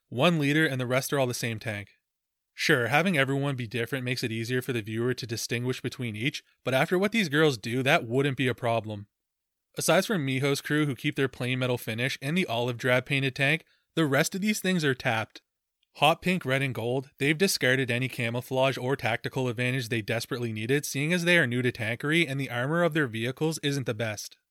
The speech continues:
You might as well put a flag up telling the enemy your location. Oh wait, one tank does, and we see it bite them in the ass during their practice match in town,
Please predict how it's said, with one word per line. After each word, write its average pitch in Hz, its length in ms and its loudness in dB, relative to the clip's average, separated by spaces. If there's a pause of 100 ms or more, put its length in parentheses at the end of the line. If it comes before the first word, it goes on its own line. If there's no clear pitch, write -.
(480)
You 151 140 -2
might 180 160 4
as 202 60 2
well 196 140 4
put 170 180 2
a 151 40 6
flag 123 340 0
up 139 120 2
telling 127 280 -2
the 131 140 -2
enemy 120 220 -2
your 123 160 0
location. 110 640 -4 (640)
Oh 170 140 4
wait, 170 300 4
one 143 180 -2
tank 156 300 -2
does, 139 260 2
and 120 100 -4
we 127 60 -4
see 170 180 -2
it 135 140 -2
bite 135 200 -2
them 143 120 -4
in 143 80 -4
the 127 100 -4
ass 120 220 -2
during 135 200 -2
their 127 100 -4
practice 127 420 -2
match 127 240 -2
in 120 80 -6
town, 110 340 -6